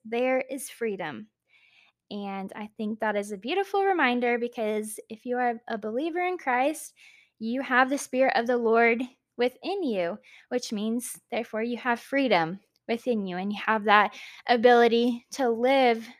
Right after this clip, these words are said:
a free life and be joyfully confident and just live out of abundance. And I think that's just such a beautiful gift that the Lord has given us.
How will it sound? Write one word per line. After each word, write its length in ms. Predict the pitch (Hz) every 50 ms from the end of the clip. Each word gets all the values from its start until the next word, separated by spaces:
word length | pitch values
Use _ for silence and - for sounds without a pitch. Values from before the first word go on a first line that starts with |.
| _ _ _ _ _ -
a 120 | 240 254
free 640 | 247 - - - 254 254 247 247 247 240 233 233 233 - _ _ _ -
life 560 | 254 233 233 233 226 214 196 190 214 - - -
and 240 | 214 214 208 208 202
be 400 | - 233 240 240 226 226 226 220 - - - - - - _ _ - 226
joyfully 920 | 214 - 247 247 247 247 247 240 - 240 233 233 220 226 233 220 220 226 220 214 _ _ _ _ _ _ _ _ _ _ _ _ _
confident 920 | - - 294 294 311 320 311 - 330 311 302 302 302 - - - - - - _ _ _ -
and 480 | 214 220 220 214 208 214 214 220 - - - _ _ _ _
just 240 | - 240 240 - -
live 160 | 277 262 254
out 160 | 294 294 302 330
of 60 | 320
abundance. 580 | 311 254 285 311 392 415 320 220 147 - -
And 100 | 226 214
I 80 | 208 226
think 220 | - 240 220 226
that's 220 | - 233 240 233 -
just 180 | 240 233 -
such 200 | - 240 226 -
a 120 | 233 226 220 - - - - - - _ _
beautiful 640 | - 240 247 233 240 233 - 240 233 233 226 - -
gift 300 | 208 220 208 202 - - _ -
that 160 | 208 202 -
the 80 | 226
Lord 220 | 220 214 208 208 202
has 100 | 202 -
given 300 | - 202 190 185 190 190
us. 360 | 170 - 220 - - -